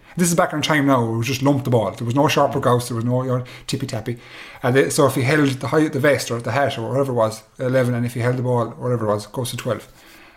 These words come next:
And so, me just being me at that age, every now and then I just run egg, you know, <laughs> and just hit it, and straight away I'd have a message come down to me, ran down to me, "Stick to the, stick to the structure." Because what it did is it provided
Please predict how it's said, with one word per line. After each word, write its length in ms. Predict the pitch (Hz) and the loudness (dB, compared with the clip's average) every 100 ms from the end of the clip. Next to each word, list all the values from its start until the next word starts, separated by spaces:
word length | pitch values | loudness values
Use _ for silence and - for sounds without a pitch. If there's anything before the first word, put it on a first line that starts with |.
| - | -2
And 100 | 127 | 0
so, 420 | 123 139 127 127 - _ | 4 4 4 0 -14 _
me 220 | 147 156 | 2 4
just 160 | 143 131 | 4 2
being 160 | 147 143 | 2 4
me 140 | 143 | 4
at 60 | 127 | 4
that 120 | 127 | 4
age, 440 | 127 117 - - _ - | 2 0 -2 -10 _ -4
every 220 | 156 139 139 | 0 4 4
now 160 | 135 | 4
and 80 | 139 | 4
then 120 | 139 | 4
I 60 | 120 | 2
just 180 | 117 139 | 0 0
run 120 | 135 | 2
egg, 320 | 135 110 - - _ _ - | 2 0 -6 -18 _ _ -6
you 80 | 120 | -4
know, 200 | 110 107 - | -2 -6 -16
<laughs> 180 | _ _ | _ _
and 400 | 131 - - 147 | 0 2 0 -2
just 140 | 139 | 0
hit 220 | 165 135 123 | 2 2 -2
it, 100 | - | -2
and 240 | 120 123 - | -2 -2 -6
straight 300 | - 143 143 | -8 -2 0
away 300 | 147 135 120 - - | 2 2 2 -6 -6
I'd 120 | 117 | -2
have 100 | 117 | -2
a 60 | 117 | 0
message 280 | 127 127 | -2 -4
come 140 | 120 127 | -4 0
down 160 | 123 | 0
to 60 | 117 | 0
me, 60 | 110 | 0
ran 180 | 120 | 2
down 160 | 120 120 | 4 2
to 80 | 113 | 0
me, 80 | 104 - | -8 -10
"Stick 240 | - 139 131 | -4 -4 -2
to 160 | 127 | -4
the, 100 | 123 - - | -4 -10 -2
stick 220 | - 139 | 0 0
to 60 | 135 | -2
the 60 | |
structure." 380 | 123 139 - - - - - | -2 -2 -4 -12 -16 -20 -8
Because 200 | 143 131 | 0 2
what 120 | 127 135 | 4 4
it 60 | |
did 100 | 165 | 4
is 100 | 151 165 | 2 0
it 80 | 139 | -2
provided 560 | 143 156 170 147 127 | 2 4 4 2 -2